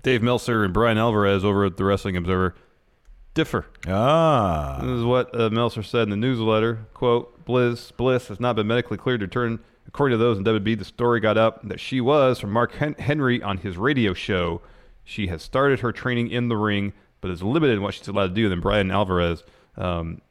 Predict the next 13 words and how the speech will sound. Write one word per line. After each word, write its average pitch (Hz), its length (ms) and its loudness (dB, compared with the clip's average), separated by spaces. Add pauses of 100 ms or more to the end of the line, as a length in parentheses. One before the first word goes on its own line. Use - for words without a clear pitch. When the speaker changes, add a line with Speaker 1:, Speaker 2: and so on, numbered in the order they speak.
Speaker 1:
uh, 92 180 -2
added 90 220 -2
some 98 140 -10
more, 92 240 0 (360)
uh, 90 120 -4 (160)
detail 104 400 0
on, 85 260 -6
uh, 90 280 -6 (360)
uh, 92 120 -6
on 87 260 -6
Wrestling 98 260 -4
Observer 87 200 -4
Radio, 104 400 2